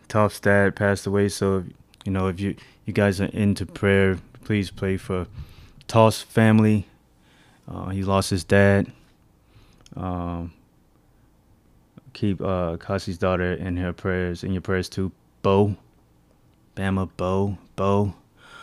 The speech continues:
Um, you know, everyone that's grieving with Toph and the loss of his,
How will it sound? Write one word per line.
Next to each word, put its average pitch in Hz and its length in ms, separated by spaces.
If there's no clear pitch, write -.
Um, 92 500
you 85 60
know, 87 320
everyone 92 320
that's 90 200
grieving 90 540
with 90 240
Toph 87 560
and 87 180
the 90 60
loss 90 320
of 87 120
his, 90 320